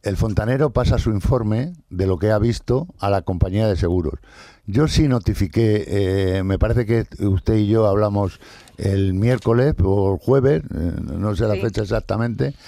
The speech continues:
Speaker 1: Cuando usted me llamó, a continuación yo llamé a San-, o sea, yo escribí a Santa Lucía, ¿vale?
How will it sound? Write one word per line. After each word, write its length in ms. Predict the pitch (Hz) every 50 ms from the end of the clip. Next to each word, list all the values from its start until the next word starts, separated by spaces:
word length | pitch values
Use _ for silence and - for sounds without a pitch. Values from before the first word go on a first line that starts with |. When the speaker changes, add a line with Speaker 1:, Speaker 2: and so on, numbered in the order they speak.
| - - - - -
Speaker 1:
Cuando 220 | 131 127 123 123
usted 160 | 131 - 165
me 120 | 160 156 143
llamó, 380 | 143 135 127 135 147 165 160 - - - - -
a 120 | - 120 107
continuación 580 | 107 117 101 117 104 107 107 - - 120 127
yo 80 | 117 113
llamé 300 | 110 110 110 107 110 104
a 60 | 104 101
San-, 240 | - - 90 90 - -
o 100 | 95 90
sea, 160 | - - 104
yo 120 | 98 110 110
escribí 360 | - - 110 110 101 107 110
a 60 | 101
Santa 320 | - 95 90 90 82 85
Lucía, 480 | 87 85 82 - - 92 85 64 65 71
¿vale? 340 | 82 95 101 113 131 147